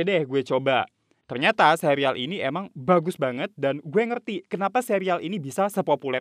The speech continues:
itu. Pertama, meski ditambah twist yang ngeri banget, gamesnya tuh asik-asik. Makanya boneka gede sama biskuit yang dijilat itu meme-nya di mana-mana banget kan sekarang.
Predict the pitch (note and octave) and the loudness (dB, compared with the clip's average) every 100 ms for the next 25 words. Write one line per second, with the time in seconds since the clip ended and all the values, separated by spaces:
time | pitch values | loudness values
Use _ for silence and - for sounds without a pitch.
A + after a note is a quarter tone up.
0 | A#2+ A#2+ G#2 - _ _ _ D3 G3 G#3 | -4 -6 -8 -10 _ _ _ 2 4 4
1 | D3+ - - E3+ F3 - _ A#3+ C#4 D#4+ | 0 -4 -8 -6 -6 -10 _ -2 0 -2
2 | - _ _ _ - D#3+ G3 F#3 F#3 F#3+ | -4 _ _ _ -6 0 4 4 4 0
3 | F#3 - E3 D3 C#3 C3+ A#2 G#2 G2+ D3+ | -2 -2 -4 -2 -2 -2 -2 -2 -4 -8
4 | _ D#3+ G#3+ G#3+ C4+ D4+ E4+ G3+ G3 F#3+ | _ 2 2 2 -4 0 0 0 -2 -2
5 | A3+ C#3 - _ _ _ _ F#3+ G#3 B3+ | -2 -4 -8 _ _ _ _ -2 2 2
6 | E4 G3+ F3+ F3 D3+ C3 F#3+ - E3+ E3 | 2 0 2 0 0 2 2 2 0 2
7 | D3+ D#3 - E3+ E3 D3+ D3+ B2+ C#3+ C#3+ | 0 -4 0 -2 0 -2 -4 -2 0 0
8 | C3 B2 F3+ A3+ _ - G#3 G#3+ B3+ F3+ | -2 -4 -4 -4 _ 0 0 2 0 2
9 | D3 D3 C#3+ C#3 C3+ F3+ - - G#2+ A2 | 2 0 0 2 2 0 -4 0 2 0
10 | C#3+ - A#2 A2+ G#2 G#2+ C#3+ | -4 2 2 4 0 -2 -6